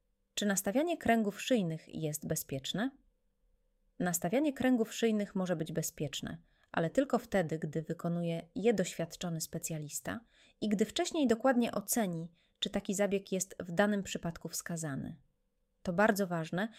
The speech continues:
ponieważ odcinek szyjny należy do najbardziej wrażliwych obszarów kręgosłupa.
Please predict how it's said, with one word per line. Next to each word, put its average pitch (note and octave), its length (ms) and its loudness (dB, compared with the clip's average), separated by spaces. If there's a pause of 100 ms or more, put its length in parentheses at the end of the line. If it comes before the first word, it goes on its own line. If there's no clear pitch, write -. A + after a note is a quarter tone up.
(220)
ponieważ G#3+ 360 2
odcinek C4 580 0
szyjny A3+ 360 4
należy G3 380 2
do G3 100 2
najbardziej G3+ 560 4
wrażliwych F#3+ 560 0
obszarów E3 400 -4
kręgosłupa. D#3+ 760 -6